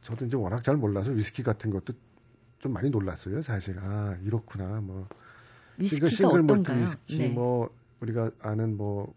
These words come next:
Speaker 1: 블렌디드 위스키라는 거는 왜 그 보통 위스키가 그 보리죠. 발아한, 그러니까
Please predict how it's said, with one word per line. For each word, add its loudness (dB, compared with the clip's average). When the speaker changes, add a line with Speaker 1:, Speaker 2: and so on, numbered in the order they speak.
Speaker 1:
블렌디드 4
위스키라는 0
거는 -2
왜 0
그 -4
보통 2
위스키가 4
그 -2
보리죠. 4
발아한, 2
그러니까 -6